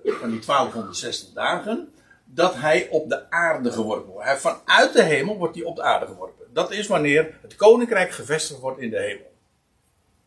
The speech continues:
Oftewel, eh, even gewoon kort door de bocht gezegd: wij gaan naar boven, hij gaat naar beneden. Want die twee verdragen elkaar niet.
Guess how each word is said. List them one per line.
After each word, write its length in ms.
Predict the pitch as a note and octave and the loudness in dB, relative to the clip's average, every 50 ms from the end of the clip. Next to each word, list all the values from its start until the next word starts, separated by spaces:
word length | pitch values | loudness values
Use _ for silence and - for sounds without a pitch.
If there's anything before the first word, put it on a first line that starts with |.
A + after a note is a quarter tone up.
| _ _ _ _ _ _ _ _ _ _ _ _ _ _ _ | _ _ _ _ _ _ _ _ _ _ _ _ _ _ _
Oftewel, 580 | - - - - C#3+ C3+ C#3 C3+ C3+ - C3+ - - _ _ _ _ _ _ | -10 -10 -10 -4 4 8 10 10 10 8 4 -2 -16 _ _ _ _ _ _
eh, 120 | - A#2 A2+ A2 G#2 F#2+ F#2 F2+ _ _ _ _ _ _ _ _ | -12 -12 -10 -10 -10 -10 -12 -14 _ _ _ _ _ _ _ _
even 440 | - A#2+ G#2 G#2+ A2 G2 - - - - _ _ _ _ _ _ _ - | -8 -6 -2 0 0 0 0 -4 -8 -18 _ _ _ _ _ _ _ -2
gewoon 280 | - A#2 A#2 A2+ A2+ | 2 4 4 4 2
kort 180 | - - A#2 G#2 | 2 0 0 0
door 100 | F#2+ F2+ | 0 -4
de 60 | F2+ | 0
bocht 240 | G2 - D#3 - - | 4 4 4 4 2
gezegd: 360 | G#2+ G#2 A#2 A2+ A2+ - - _ _ _ _ | -6 -2 -2 -2 -2 -2 -8 _ _ _ _
wij 240 | _ C#3+ F3 G#3+ G#3 | _ 4 6 6 6
gaan 140 | - B2+ G2+ | 6 4 -2
naar 100 | G#2 G#2+ | 0 6
boven, 440 | D3 D#3+ E3 E3+ D#3+ E3+ F3 D#3 - | 8 10 10 10 8 4 -2 -4 -2
hij 180 | - A#2 A#2 A#2 | 0 0 0 0
gaat 160 | - B2 A2+ | 0 -6 -6
naar 100 | A#2 G2+ | -6 -10
beneden. 420 | F#2+ - A#2 - - - - - _ _ _ _ _ _ _ _ _ _ _ _ _ _ _ _ | -10 -12 -12 -12 -12 -14 -16 -20 _ _ _ _ _ _ _ _ _ _ _ _ _ _ _ _
Want 160 | - B2 - | -16 -16 -14
die 80 | - A2+ | -14 -12
twee 220 | - A#2 A2+ A2 | -4 -2 -2 -2
verdragen 420 | G2+ - G#2 F#2 E2+ E2+ - - - | -2 -4 -6 -8 -8 -8 -10 -14 -20
elkaar 340 | - - - - - - _ | -20 -20 -20 -20 -20 -20 _
niet. 340 | _ _ _ _ - - - | _ _ _ _ -16 -16 -16